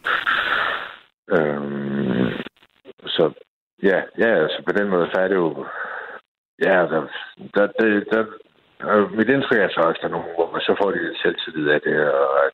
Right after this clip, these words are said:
de ligesom godt kan, og det er jo, det er jo, jeg tror, jeg har det på samme måde som, som for folk, der ikke,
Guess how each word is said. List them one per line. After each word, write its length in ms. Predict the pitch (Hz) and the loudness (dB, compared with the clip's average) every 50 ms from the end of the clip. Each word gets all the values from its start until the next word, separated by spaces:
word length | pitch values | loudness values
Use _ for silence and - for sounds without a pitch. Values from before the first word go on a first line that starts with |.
| - | -4
de 40 | - | -12
ligesom 260 | - - 71 - - - | -16 -12 -12 -12 -6 -2
godt 200 | 73 71 - - - | -2 -2 -2 -2 -2
kan, 140 | - 73 73 - - | -2 -2 -4 -6 -12
og 60 | - - | -8 -2
det 60 | 90 | 0
er 40 | 92 | 2
jo, 300 | 90 80 76 69 65 64 - - _ _ _ _ - - - - - - - - - - - - - - - - - - - - - - - - - - - - - - - - - - - - _ | 4 4 2 2 -2 -4 -10 -14 _ _ _ _ -10 -6 -6 -4 -4 -4 -2 -2 0 0 2 2 2 2 2 2 0 0 -2 -4 -6 -8 -8 -10 -10 -10 -12 -14 -14 -14 -12 -12 -12 -12 -12 -4 _
det 80 | - 101 | 2 4
er 80 | 104 104 104 | 4 4 4
jo, 60 | 98 92 90 87 82 78 78 78 78 78 71 67 67 67 69 71 65 64 62 55 | 4 4 4 4 4 4 4 4 4 4 4 2 2 2 2 2 2 0 0 0
jeg 160 | - - 110 | -2 -2 0
tror, 140 | - 139 135 | 2 2 4
jeg 120 | 127 117 | 4 4
har 80 | 117 113 | 2 0
det 120 | 107 95 - | -2 -2 -4
på 60 | 95 | -4
samme 240 | 87 - 98 95 92 | -2 0 -2 0 2
måde 220 | 92 87 87 87 85 | 2 4 4 2 0
som, 120 | - - - - - - - _ - - | -4 -8 -14 -20 -20 -20 -20 _ -10 -2
som 260 | - 80 73 76 73 - - _ _ _ _ - - - _ _ _ _ _ - | 0 0 -2 -2 -8 -16 -20 _ _ _ _ -20 -20 -20 _ _ _ _ _ 0
for 300 | - 98 87 80 60 57 - - | 2 2 2 2 0 -4 -6 0
folk, 240 | - 95 90 80 - | 0 2 2 2 2
der 100 | - 82 | 2 2
ikke, 260 | 82 90 - - - | 2 2 0 -2 -6